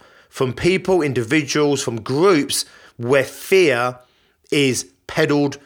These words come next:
through the group or through the channel, or where fear is just prevalent in the members of that group. If it's your family or friends, if they're fearful, if they're scared, when you talk to them,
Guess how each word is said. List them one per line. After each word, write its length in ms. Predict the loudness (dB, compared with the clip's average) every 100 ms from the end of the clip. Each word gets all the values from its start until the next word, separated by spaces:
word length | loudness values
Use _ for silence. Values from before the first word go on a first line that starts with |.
| _
through 520 | -12 -8 0 2 2
the 80 | 2
group 440 | 2 2 2 -2 -10 -6
or 120 | -6
through 420 | -6 -2 2 2
the 60 | 2
channel, 520 | 0 -2 0 -2 -4 -10 -8 0
or 240 | 2 2
where 180 | 2 0
fear 460 | -4 -2 0 2
is 80 | 0
just 240 | -2 -6 -6
prevalent 640 | -2 -2 0 0 -2 -6 -4
in 200 | -2 0
the 60 |
members 460 | -2 -2 -2 -4 -4
of 160 | -4 -4
that 180 | -6
group. 380 | -4 -6 -6 -12 _ _ _ _ _ _ _ -12
If 160 | -6 -4
it's 140 | -2
your 100 | -2
family 720 | -2 0 2 2 2 2 0 -6
or 120 | -8
friends, 520 | -4 2 4 2 0 -6 -16 _ _
if 180 | -10 -6
they're 220 | -2 -2
fearful, 680 | -2 -8 2 4 4 2 0
if 160 | 0 0
they're 140 | -4
scared, 460 | -4 0 2 2 0
when 100 | -4
you 100 | -6
talk 320 | 0 0 0
to 100 | -4
them, 340 | 0 0 0